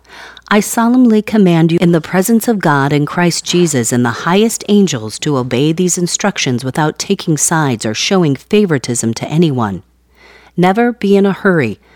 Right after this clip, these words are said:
about appointing a church leader. Do not share in the sins of others. Keep yourself pure. Don't drink only water.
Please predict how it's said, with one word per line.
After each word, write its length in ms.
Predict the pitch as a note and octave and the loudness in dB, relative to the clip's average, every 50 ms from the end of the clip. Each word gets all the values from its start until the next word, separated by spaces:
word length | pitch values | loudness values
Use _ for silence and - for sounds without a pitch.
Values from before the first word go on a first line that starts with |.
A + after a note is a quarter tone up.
| _ _ _ | _ _ _
about 260 | - B2 B2 A#2 A#2 | -8 -4 -2 -2 -2
appointing 560 | A#2 G#2+ - - - F#3 F3+ E3 - A#2+ A#2 A#2+ | -4 -6 -6 -2 0 2 2 2 0 -2 -4 -4
a 80 | G#2 | -4
church 380 | - - - D#3+ C#3+ - - C#3 | -4 -4 -4 -4 -4 -4 -6 -4
leader. 380 | C#3 D#3+ E3 C3 A2+ F#2 - - _ _ _ _ - _ _ | -2 -2 -2 -2 -2 -4 -6 -10 _ _ _ _ -20 _ _
Do 120 | - C#3 C3 | -6 -4 -2
not 240 | C3+ C3 C3 B2+ - | 0 -2 -2 -2 -2
share 400 | - - F#3 E3+ D#3 C#3 C#3 C#3 | -2 0 0 0 0 0 0 0
in 100 | C#3+ D3+ | 0 0
the 100 | D3+ D3 | 0 0
sins 440 | - - - G3 F#3 F#3 F#3 E3+ | -2 0 2 2 4 2 2 0
of 120 | F3 D#3+ E3+ | 0 0 0
others. 540 | E3+ F3+ D#3+ C#3 B2 A2+ A#2 - - - - _ _ _ _ | 0 0 0 0 -2 -2 -4 -6 -8 -12 -14 _ _ _ _
Keep 260 | - - - G#3 G3 - | -10 -6 -4 -4 -4 -2
yourself 520 | C#3 C3 B2+ - - C3+ B2 A#2 - _ | -4 -4 -4 -4 -4 -4 -4 -4 -6 _
pure. 440 | - - F3 D#3+ C#3 A2 F#2 G2 - _ _ _ _ _ _ - - - - - - - _ _ _ - | -8 -4 -4 -2 -2 -4 -6 -8 -10 _ _ _ _ _ _ -20 -20 -20 -20 -20 -20 -20 _ _ _ -2
Don't 320 | E3 F#3+ G3+ A3+ A#3+ - | 0 2 2 2 0 -4
drink 300 | - - F#3+ F#3+ F#3+ F#3 - - | -6 -4 -2 -2 -2 -2 -4 -2
only 320 | F3 E3 E3+ E3+ F3 F3+ | 0 2 2 2 2 2
water. 480 | E3+ E3+ E3+ E3 E3 E3 C#3 A2 F2 | 0 0 0 0 0 0 0 -2 -4